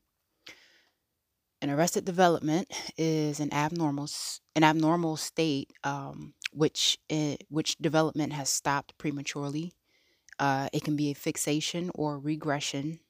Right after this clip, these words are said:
abnormalcy in physical or mental condition resulting from defective genes, or in my case, a developmental deficiency that could have been attributed to trauma.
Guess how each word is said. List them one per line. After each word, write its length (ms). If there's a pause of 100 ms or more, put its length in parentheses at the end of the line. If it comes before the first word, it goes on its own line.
(180)
abnormalcy 880
in 220
physical 880
or 300
mental 420
condition 560
resulting 500
from 300
defective 480
genes, 580 (540)
or 160
in 80
my 220
case, 480
a 80
developmental 840
deficiency 760
that 240
could 120
have 120
been 100
attributed 560
to 80
trauma. 560